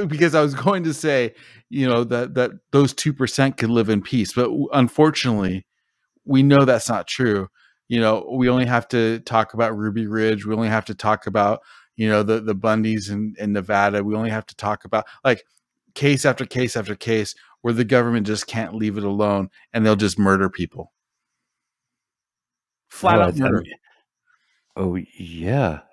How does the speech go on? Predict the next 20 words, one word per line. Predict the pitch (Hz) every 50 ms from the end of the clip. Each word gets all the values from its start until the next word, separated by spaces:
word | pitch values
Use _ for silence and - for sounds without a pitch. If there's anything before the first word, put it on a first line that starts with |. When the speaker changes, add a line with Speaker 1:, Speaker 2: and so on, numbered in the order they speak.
| _ -
Speaker 2:
I | - 101 92
mean, | 92 90 87 87
at | 85 -
the | - 90 87
end | 92 101 104
of | 101 90
the | 80 82
day, | 71 - - 92 107 101 78 78 82 82 - _ _ _ _ _ _ _ _ _ _ _ _ _ _ _ _ _ _
they, | - 95 85 - 101 92 92 95 - _ - 95 87
that | - 85 101 95
will | 98 92 82
happen. | - - 95 110 - - 87 85 85
I, | 87 101 104 90 85 82 - _ _ _ _ _ - -
I | - - 80 82 82 80 78 -
hope | - 95 95 90 -
and | 107 104 92
pray | - - 113 131
that | 160 151 107 76 -
happens. | - - 80 76 - - 80 78 78 78 80 - - - _ _ _ _ _ _ _ _ _ _ _ _ _ _ _ _ _ _ _ _ _ _ _ _ _ _ _ _ _ -
Right? | 85 85 87 101 113 117 - -